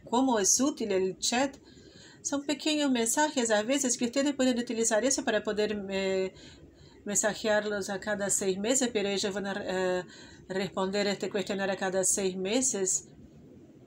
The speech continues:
y después empezar un nuevo cuestion-, cuestionario. Yo utilizo eso con mi,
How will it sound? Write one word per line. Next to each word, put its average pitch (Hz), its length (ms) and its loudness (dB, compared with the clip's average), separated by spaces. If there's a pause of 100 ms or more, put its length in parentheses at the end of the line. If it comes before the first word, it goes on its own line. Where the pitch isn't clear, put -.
y 202 140 -2
después 220 260 -2
empezar 262 380 0
un 233 80 -2
nuevo 214 560 0
cuestion-, 190 480 -6
cuestionario. 180 720 -4
Yo 247 200 -2
utilizo 185 460 -4
eso 180 200 -6
con 170 180 -14
mi, 170 460 -12